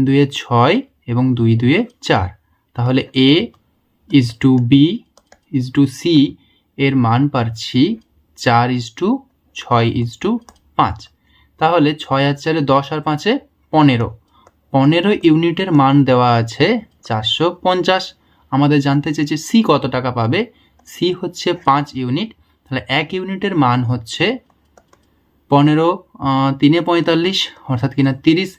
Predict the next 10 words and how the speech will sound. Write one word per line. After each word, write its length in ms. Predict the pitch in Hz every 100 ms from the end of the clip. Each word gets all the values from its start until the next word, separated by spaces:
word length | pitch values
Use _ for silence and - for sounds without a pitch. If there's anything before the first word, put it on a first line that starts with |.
| _
এবং 180 | 117 123 127 117
পাঁচ 240 | 143 151 -
ইউনিট 360 | 120 117 117 113 -
সমান 280 | 117 113 143 220 - - _ _
পাঁচ 180 | 117 113 113
তিনে 200 | 123 131 233 - _ _ _ _ _ _ _ -
একশো 380 | 113 113 - 170 220
পঞ্চাশ। 480 | 117 107 117 151 117 - - _ _ - -
একশো 240 | 117 156
পঞ্চাশ 420 | 147 165 156 175